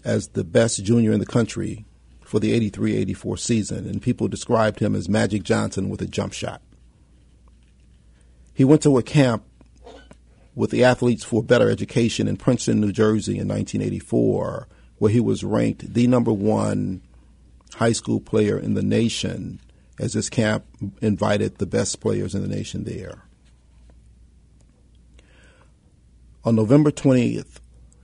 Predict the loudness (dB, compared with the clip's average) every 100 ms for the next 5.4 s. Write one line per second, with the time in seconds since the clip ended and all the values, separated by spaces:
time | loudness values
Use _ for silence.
0 | -4 0 0 2 2 2 0 -2 -4 -6
1 | -8 -8 -12 -14 -20 -20 -20 -20 _ -20
2 | -20 _ -20 _ _ -20 -4 4 6 6
3 | 2 2 2 2 2 2 2 2 0 0
4 | 0 -2 -2 -4 -6 -6 -2 0 0 -2
5 | -6 -12 -12 -14